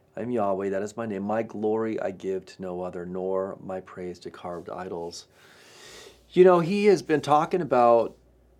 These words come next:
I mean, it's been, you know, it's already been a lot, beginning in chapter forty,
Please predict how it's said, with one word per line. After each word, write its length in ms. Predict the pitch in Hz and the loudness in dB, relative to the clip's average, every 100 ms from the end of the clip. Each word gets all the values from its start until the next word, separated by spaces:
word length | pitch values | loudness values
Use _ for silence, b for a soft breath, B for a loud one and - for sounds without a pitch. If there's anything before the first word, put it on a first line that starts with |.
| _ | _
I 80 | 135 | 0
mean, 140 | 143 | 2
it's 100 | 151 | 2
been, 320 | - 151 135 - | 0 -2 -4 -2
you 120 | 147 | 0
know, 280 | 123 113 117 - - - _ _ _ _ _ _ _ _ _ _ _ _ _ _ _ _ _ | 2 2 0 -6 -8 -8 _ _ _ _ _ _ _ _ _ _ _ _ _ _ _ _ _
it's 140 | - - | -4 4
already 340 | 139 135 135 | 6 6 4
been 140 | 117 117 | 2 -2
a 100 | 104 | -2
lot, 320 | 95 87 - _ _ _ - | -4 -4 -8 _ _ _ -18
beginning 320 | - 107 107 104 | -10 -6 -4 -4
in 100 | 101 | -6
chapter 420 | 113 98 104 98 | -6 -6 -4 -6
forty, 580 | - 104 98 90 85 | -4 -6 -4 -8 -12